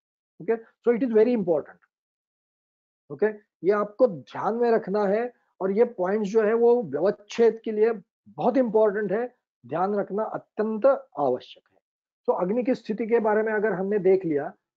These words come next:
तो गृहिणी में अग्निमंद होगी, वातज गुल्म में it is specifically described in the, uh, वातज गुल्म लक्षण विषम वन्यता। okay, so यहाँ अग्नि मंद और यहाँ अग्नि विषम होगा। ओके,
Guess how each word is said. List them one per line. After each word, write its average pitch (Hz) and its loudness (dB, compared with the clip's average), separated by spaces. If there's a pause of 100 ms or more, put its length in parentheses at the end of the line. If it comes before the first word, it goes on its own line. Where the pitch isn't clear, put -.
तो 208 2
गृहिणी 151 -2
में 220 2
अग्निमंद 214 0
होगी, 196 4 (1000)
वातज 143 0
गुल्म 208 4
में 233 2
it 180 -4
is 233 -4
specifically 226 -2
described 214 0
in 208 2
the, 202 2
uh, 156 -10
वातज 160 -4 (300)
गुल्म 170 2
लक्षण 160 -10 (560)
विषम 240 2
वन्यता। 151 -2 (500)
okay, 185 -4 (400)
so 202 -2
यहाँ 175 -4
अग्नि 190 -2
मंद 240 0 (300)
और 156 -8
यहाँ 160 -6
अग्नि 160 -6
विषम 139 -10
होगा। - -18
ओके, 208 0